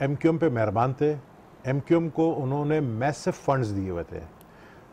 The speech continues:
अ, मुस्तफ़ा कमाल को मैसिव फंड दिए हुए थे, तो उस फंड से ये अंडरपास बने, जैसे तैसे बने, अच्छे बने, ख़राब बने, उस फंड से बने। दो हज़ार आठ में जब हमारी गवर्नमेंट आई,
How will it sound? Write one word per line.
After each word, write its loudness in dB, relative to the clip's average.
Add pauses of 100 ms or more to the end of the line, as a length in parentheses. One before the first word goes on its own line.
(180)
अ, 4
मुस्तफ़ा 4 (500)
कमाल 4
को -6 (340)
मैसिव 2
फंड 0
दिए 0
हुए -2
थे, -10 (280)
तो -6
उस 0
फंड 4
से 2
ये 2
अंडरपास 4
बने, 0
जैसे 2
तैसे 2
बने, 0
अच्छे 0
बने, -2
ख़राब 4
बने, -2
उस -4
फंड -2
से -8
बने। -8 (600)
दो 6
हज़ार 8
आठ 6
में 2
जब 4
हमारी 4
गवर्नमेंट 2
आई, 2